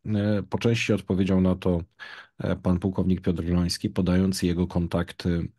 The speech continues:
e, z Ernestem Bejdą, e, szefem Centralnego Biura Antykorupcyjnego w czasie,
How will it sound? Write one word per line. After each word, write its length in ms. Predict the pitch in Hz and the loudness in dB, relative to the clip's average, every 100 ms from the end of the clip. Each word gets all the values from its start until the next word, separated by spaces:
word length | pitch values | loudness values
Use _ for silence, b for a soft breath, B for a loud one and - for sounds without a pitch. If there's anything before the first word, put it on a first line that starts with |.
| - | -6
e, 180 | 82 80 | -4 -4
z 320 | 78 - - 85 82 82 - | -6 -8 -4 -4 -2 -4 -6
Ernestem 560 | 92 87 90 - 92 87 | -2 0 -2 0 0 2
Bejdą, 540 | 85 78 80 - 135 - _ b b b b - | 0 -2 -4 -4 -6 -8 _ b b b b -8
e, 440 | 90 87 87 87 - | -6 -4 -2 -4 -2
szefem 680 | - 101 92 90 87 87 73 | 0 2 2 2 4 2 -2
Centralnego 480 | - 78 85 87 85 | -10 -8 -4 -2 -2
Biura 440 | 78 85 82 82 73 | -2 -2 -2 -4 -6
Antykorupcyjnego 760 | 90 80 - - - 90 85 82 | -8 -8 -6 -8 -2 0 0 -2
w 80 | |
czasie, 380 | - 98 - - | -2 0 0 -2